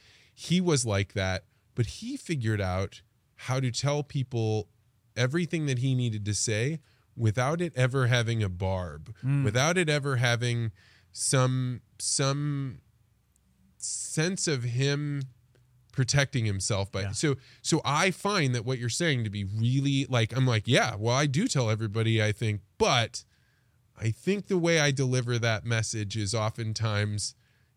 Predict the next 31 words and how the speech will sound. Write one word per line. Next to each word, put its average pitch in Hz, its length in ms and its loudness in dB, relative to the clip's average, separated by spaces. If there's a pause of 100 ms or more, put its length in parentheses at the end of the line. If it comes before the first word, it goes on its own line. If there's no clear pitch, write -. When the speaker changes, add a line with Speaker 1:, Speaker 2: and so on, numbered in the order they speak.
(140)
Speaker 1:
uh, 104 460 2 (100)
barbed." 117 540 0
Whereas 139 360 4
I 135 100 4
think 127 220 0
many, 127 340 4
many 143 320 2
other 107 200 -2
people 104 280 -4
are 104 100 0
saying, 107 320 0
"I 107 140 2
don't 117 220 0
say 110 300 2
everything 107 420 -2
I 101 80 0
think 101 260 -4
and 104 120 -2
I 101 100 0
just 104 300 -4
keep 107 240 -4
it 98 80 -4
inside." 95 720 -4
Speaker 2:
Yeah. 104 160 -4 (400)
Well, 143 160 0
I 143 100 0
appreciate 156 680 -2
that 123 320 -6
you 123 120 0
mentioned 110 520 -4
lying. 87 500 -6